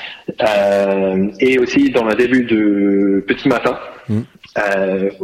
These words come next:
Speaker 1: quand le corps humain n'est plus naturellement, euh, euh, équipé avec les hormones, euh, qui, euh, qui nous rendent plus ac-, euh, plus accueillants, euh, pour le
Speaker 2: Mm.
Speaker 1: sommeil.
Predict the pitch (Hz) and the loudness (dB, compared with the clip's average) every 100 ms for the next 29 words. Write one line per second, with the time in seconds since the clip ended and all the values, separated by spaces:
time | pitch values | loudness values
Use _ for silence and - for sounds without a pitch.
0 | - 113 101 90 156 135 117 127 123 98 | -4 -2 -2 -2 0 0 0 0 0 0
1 | 95 92 139 131 127 120 123 113 117 123 | 0 -2 0 2 2 0 0 0 0 2
2 | 110 104 98 98 101 - - - - - | 0 0 -2 -6 -10 -12 -12 -12 -12 -12
3 | - 107 110 127 - 127 147 117 104 110 | -4 -2 0 -2 -2 -2 0 0 0 0
4 | 110 110 113 127 113 98 95 - 101 95 | 0 0 0 0 0 -2 -2 -2 0 2
5 | 95 92 92 - - - 98 92 - 104 | 2 0 -4 -16 -10 -4 -2 -2 -2 0
6 | 98 113 98 87 107 107 110 110 104 - | 0 0 -4 -4 0 0 0 -2 -4 -6
7 | - - - - - - - - 113 110 | -12 -16 -16 -18 -18 -18 -8 -2 -2 0
8 | 117 120 113 - - 101 95 101 92 104 | 0 0 -2 -8 -2 -2 0 0 0 -2
9 | 135 | -2